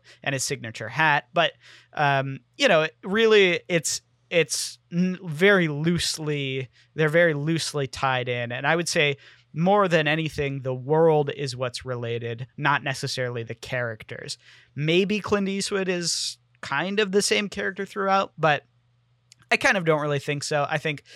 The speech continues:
probably Leone's intention was that the, he, he was painting with, or he was playing with, like, a toolbox of, of characters and putting them in different scenarios. So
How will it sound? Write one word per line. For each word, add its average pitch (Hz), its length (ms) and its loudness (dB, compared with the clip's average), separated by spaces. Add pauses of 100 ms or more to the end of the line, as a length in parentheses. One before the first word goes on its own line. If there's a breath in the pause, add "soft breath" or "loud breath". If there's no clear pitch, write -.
(360 loud breath)
probably 156 760 2
Leone's 143 440 -2
intention 135 540 -6
was 123 180 -8
that 123 320 -2
the, 120 540 -4
he, 147 280 -8
he 151 200 -4
was 143 160 0
painting 175 600 0
with, 143 280 2
or 196 100 6
he 202 160 2
was 208 100 0
playing 220 300 2
with, 160 160 0
like, 147 240 -2
a 139 40 -4
toolbox 120 680 -6 (300 loud breath)
of, 131 360 0 (120)
of 131 160 -2
characters 117 640 -10
and 131 260 -8
putting 165 260 0
them 131 140 -2
in 113 80 -8
different 113 320 -10
scenarios. - 640 -12
So 113 240 -4